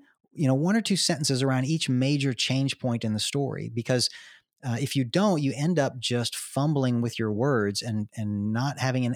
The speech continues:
any idea how to transition from one part of the story to the next. So to most people, having a few key phrases memorized ahead of time will help them tell the rest of the story in the proper order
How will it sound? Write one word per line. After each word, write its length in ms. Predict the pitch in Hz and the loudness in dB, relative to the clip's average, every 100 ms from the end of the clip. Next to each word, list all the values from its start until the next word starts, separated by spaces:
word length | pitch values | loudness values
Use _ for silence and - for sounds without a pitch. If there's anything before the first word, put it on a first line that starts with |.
| - | -2
any 200 | 131 127 | 0 0
idea 280 | 123 127 120 | 0 0 0
how 100 | 117 | -2
to 100 | 107 - | -4 -4
transition 540 | 127 117 123 147 117 | -2 0 2 0 -2
from 180 | 117 110 | -2 0
one 180 | 120 117 | 0 0
part 160 | 127 | -2
of 40 | 113 | -2
the 60 | |
story 260 | 110 123 110 | -4 -2 -4
to 100 | - | -4
the 80 | 104 | -2
next. 360 | 127 113 - | -2 -2 -4
So 160 | - 107 - - - _ - | -4 -4 -8 -20 -20 _ -2
to 80 | 135 | 2
most 340 | 165 226 - | 4 2 2
people, 360 | 135 120 117 110 | -2 0 0 0
having 360 | 143 147 131 | 0 0 2
a 120 | 120 | 0
few 400 | 110 - 139 165 | -2 -4 0 0
key 220 | 170 - 147 | 0 -2 -2
phrases 600 | - 127 139 117 110 101 | 0 0 2 0 0 0
memorized 560 | 113 131 110 101 95 | 0 0 0 -2 -4
ahead 260 | 101 104 151 | -4 -2 -2
of 60 | 131 | -2
time 320 | 101 - 98 _ _ _ - | -6 -6 -12 _ _ _ -8
will 140 | 131 107 | -6 -2
help 280 | 143 156 - | 0 0 0
them 300 | 123 113 110 - _ _ _ - | 0 0 -2 -8 _ _ _ -2
tell 220 | 139 127 | 0 2
the 140 | 120 | 2
rest 360 | 110 135 143 - | 2 2 2 0
of 120 | 110 | -2
the 60 | 110 | -2
story 440 | - 117 107 107 | -2 0 0 0
in 80 | 104 | -2
the 60 | 101 | -4
proper 440 | - 120 - 120 | -4 -4 -2 -4
order 460 | 120 113 110 104 | -2 -2 0 -2